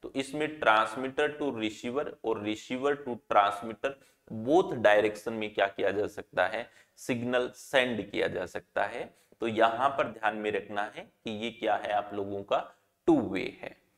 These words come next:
ठीक है, अब यहाँ पर इसके एग्जांपल पूछे जाएं तो आप लोग सिंप्लेक्स का एग्जांपल किसको बताने वाले हो?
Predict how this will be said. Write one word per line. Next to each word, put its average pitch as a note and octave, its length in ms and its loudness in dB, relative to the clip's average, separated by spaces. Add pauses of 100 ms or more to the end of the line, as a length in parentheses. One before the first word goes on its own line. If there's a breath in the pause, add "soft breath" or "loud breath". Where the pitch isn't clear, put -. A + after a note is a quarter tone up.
(260)
ठीक G3 180 4
है, G#3+ 80 2 (400)
अब - 320 4
यहाँ C#3 380 4 (100)
पर E3+ 120 0 (120)
इसके - 280 -6 (180)
एग्जांपल B2 680 2
पूछे D#3 400 -2
जाएं G2+ 360 -2 (340)
तो - 40 0 (120)
आप B2 220 6
लोग D3 220 0
सिंप्लेक्स C#3+ 640 -4
का - 200 0
एग्जांपल A#2 600 0
किसको B2+ 380 -6
बताने G2+ 400 0
वाले G2+ 240 0
हो? G#2 220 -8